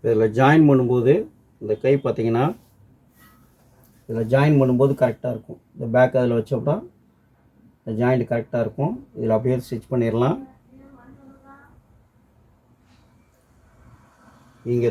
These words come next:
தையலுக்கான துணி வந்து எக்ஸஸா இருக்கும். கையை லூஸ் கொடுத்து, பாடி அப்படி டைட்டா இழுத்து, கையை லூஸ் கொடுத்து அடிச்சோம்னா சரியா இருக்கும்.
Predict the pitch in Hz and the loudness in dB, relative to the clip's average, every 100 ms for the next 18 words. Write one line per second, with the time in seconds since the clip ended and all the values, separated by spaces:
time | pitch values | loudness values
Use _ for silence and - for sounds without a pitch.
0 | 131 135 147 139 135 123 127 135 127 131 | 0 4 4 4 2 0 0 0 2 4
1 | 143 - 120 131 113 - 160 330 - - | 2 2 -4 -4 -4 -2 -4 -4 -12 -6
2 | 131 143 139 143 139 131 127 160 135 135 | 0 4 6 4 0 -8 -4 -2 2 4
3 | 147 143 123 120 131 135 139 123 131 143 | 6 4 4 -2 -2 0 0 0 -4 -6
4 | 160 131 131 131 131 - 123 120 107 113 | -8 -2 0 0 -4 -6 -6 -6 -6 -8
5 | 190 151 123 127 120 107 131 180 | -6 -4 0 2 0 -2 -2 -2